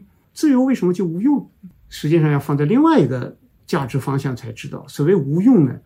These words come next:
就是不去追求那些，啊，世俗的功利，而是真正的把生命投入到为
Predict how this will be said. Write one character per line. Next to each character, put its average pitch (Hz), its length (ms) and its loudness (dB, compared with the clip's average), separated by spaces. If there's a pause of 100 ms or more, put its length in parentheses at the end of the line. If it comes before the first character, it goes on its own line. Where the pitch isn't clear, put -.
就 175 120 -4
是 156 120 0
不 151 280 -4
去 196 240 -2
追 196 220 0
求 139 260 -2
那 135 200 -4
些， 127 400 -14 (200)
啊， 135 320 -4
世 139 220 -10
俗 123 160 -10
的 113 80 -10
功 170 300 0
利， 143 320 -2 (260)
而 143 180 -4
是 151 160 -4
真 262 280 6
正 240 180 4
的 143 120 0
把 117 220 -14
生 170 240 0
命 143 220 2
投 131 200 -10
入 147 120 -4
到 131 340 -10 (380)
为 170 360 4